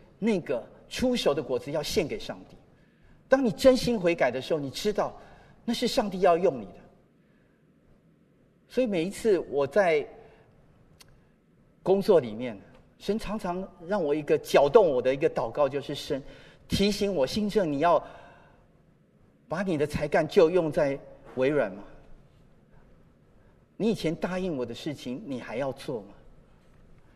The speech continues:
所以，我们每一个人都有上帝给我们的一些感动和呼召，不是每一个人都要当全职的牧师传道，但是神必然在你的生命里面有一个感动你的事情。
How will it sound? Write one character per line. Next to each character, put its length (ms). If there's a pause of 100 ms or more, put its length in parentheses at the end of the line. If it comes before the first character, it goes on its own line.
(500)
所 180
以， 260 (420)
我 100
们 80
每 140
一 40
个 120
人 160
都 240
有 180
上 320
帝 160
给 240
我 100
们 120
的 180
一 80
些 300
感 240
动 180
和 140
呼 120
召， 140
不 160
是 100
每 160
一 40
个 80
人 80
都 100
要 100
当 280
全 260
职 180
的 220 (240)
牧 220
师 280
传 260
道， 220 (300)
但 180
是 240 (160)
神 280
必 160
然 200
在 140
你 140
的 100
生 220
命 180
里 80
面 180
有 160
一 60
个 140
感 260
动 220
你 100
的 100
事 220
情。 220